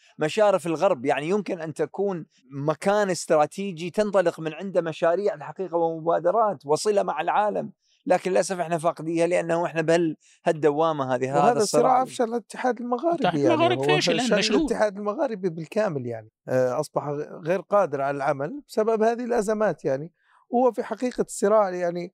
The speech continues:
Speaker 2: ليس بين نخب عربية فيما بينها، يعني، هو مجرد للأسف الموجود، هما مجرد ما يؤدوا أدوار نيابة عن الغرب، يعني. اليوم نتحدث عن صراع مثلًا في ليبيا، لأن روسيا تدعم طرف، الولايات المتحدة الأمريكية تدعم طرف،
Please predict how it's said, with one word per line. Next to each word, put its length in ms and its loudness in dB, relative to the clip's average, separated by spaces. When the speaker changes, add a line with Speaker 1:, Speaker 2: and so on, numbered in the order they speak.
Speaker 2:
ليس 240 0
بين 300 0
نخب 640 -2
عربية 500 0
فيما 280 -2
بينها، 340 -4
يعني، 300 -4
هو 160 -4
مجرد 400 -2
للأسف 300 0
الموجود، 540 -2
هما 240 -2
مجرد 460 0
ما 160 0
يؤدوا 460 -2
أدوار 380 0
نيابة 380 0
عن 220 -2
الغرب، 360 -2
يعني. 160 -10
اليوم 280 0
نتحدث 420 -4
عن 100 -6
صراع 280 0
مثلًا 300 -4
في 140 -8
ليبيا، 360 -6
لأن 400 0
روسيا 600 0
تدعم 360 0
طرف، 420 0
الولايات 480 -2
المتحدة 400 -2
الأمريكية 420 -2
تدعم 340 -2
طرف، 360 -2